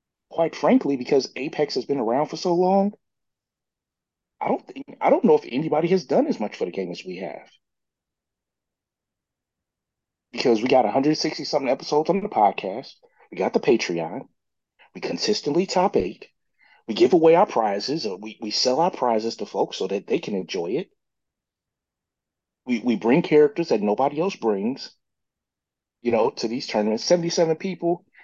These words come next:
How many folks had X twenty-three? Six.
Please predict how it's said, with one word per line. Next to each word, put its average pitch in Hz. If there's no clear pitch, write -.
How 185
many 170
folks 160
had 139
X 135
twenty-three? 113
Six. -